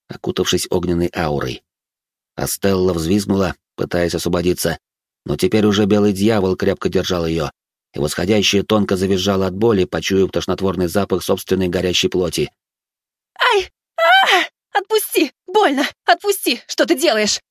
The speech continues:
Speaker 2: Отпусти меня! А!"
Speaker 1: По коже Астеллы быстро расползались пятна ожогов. "Мой господин!" —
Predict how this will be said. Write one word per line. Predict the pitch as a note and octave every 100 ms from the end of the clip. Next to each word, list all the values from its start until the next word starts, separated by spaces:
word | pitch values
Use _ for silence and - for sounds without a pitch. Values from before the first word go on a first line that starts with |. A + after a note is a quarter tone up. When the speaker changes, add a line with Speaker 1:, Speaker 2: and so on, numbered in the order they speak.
| _
Speaker 2:
Отпусти | - F#4 G4 F#4 A#4
меня! | A4+ F#4+ C4 A3 _ _
А!" | D5 D#5+ F5+ F#5+ F#5+ E5+ - _ _ _ _
Speaker 1:
По | - D2+
коже | C3 B2+ B2+
Астеллы | A#2+ A#2+ - C3 B2+ A#2+
быстро | G#2 B2 - G#2
расползались | G#2 G2+ G2+ G#2 G#2 -
пятна | G2 F2 F#2+
ожогов. | G2+ F#2 E2 C#2+ - - _ _ _ _ _ _ -
"Мой | D2 F2 A2 G#2
господин!" — | A2+ G#2+ A2+ A2 G2+ C3 B2+ A2 E2 C2+